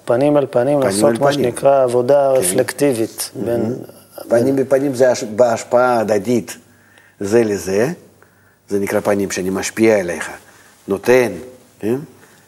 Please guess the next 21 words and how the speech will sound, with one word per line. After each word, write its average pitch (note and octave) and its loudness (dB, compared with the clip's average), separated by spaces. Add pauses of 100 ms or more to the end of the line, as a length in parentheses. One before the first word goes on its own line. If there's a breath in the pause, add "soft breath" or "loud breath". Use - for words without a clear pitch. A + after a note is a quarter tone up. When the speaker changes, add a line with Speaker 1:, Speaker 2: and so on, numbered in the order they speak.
(440 soft breath)
Speaker 2:
ב-, G#2 -4 (220)
ב-, G2+ 2 (100)
מ-, G#2 -2 (160)
מ-, G#2+ 0
מתייחס G#2+ 0
טוב, G#2+ 2
יפה G2+ 0
אליך. F2 -2 (340)
Speaker 1:
אולי A#2 2
Speaker 2:
זה A#2+ 2
Speaker 1:
זה, C3 4
זה B2 2
העצה D3+ 2
המעשית D#3+ 0
ל-, D#3 0
ל-, D3+ 2
Speaker 2:
אבל D3 2
זה C#3 4
לא C3 6
Speaker 1:
לזוגיות. D#3+ 4
Speaker 2:
ילך. - -2